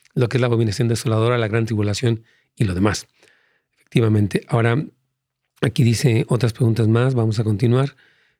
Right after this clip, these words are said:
Dice nuestra hermana Evelyn, dice, "Buenos días. Mi hija de doce años me dijo que quería hablar conmigo". Muy bien. Ella dice que ella es bisexual.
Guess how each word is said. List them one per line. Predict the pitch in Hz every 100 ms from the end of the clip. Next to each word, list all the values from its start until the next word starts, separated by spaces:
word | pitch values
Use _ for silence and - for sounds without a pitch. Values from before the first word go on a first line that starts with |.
| _ _ _
Dice | - -
nuestra | 120 -
hermana | 127 117 113 -
Evelyn, | - 135 139 135 139 143 _ _ _ _ _ _
dice, | 120
"Buenos | 120 120 113
días. | 113 160 165 160 - _
Mi | 139
hija | 143 156
de | 123
doce | 131 - 131
años | 127 131
me | 123 113
dijo | 113 127 135 147
que | 135
quería | 110 117
hablar | 117 117
conmigo". | 113 123 185 180
Muy | 113 131
bien. | 127 131 _ _ _ _
Ella | 147 139
dice | 139 - 131
que | 127 117 -
ella | 127 131
es |
bisexual. | 113 104 113 - 120 110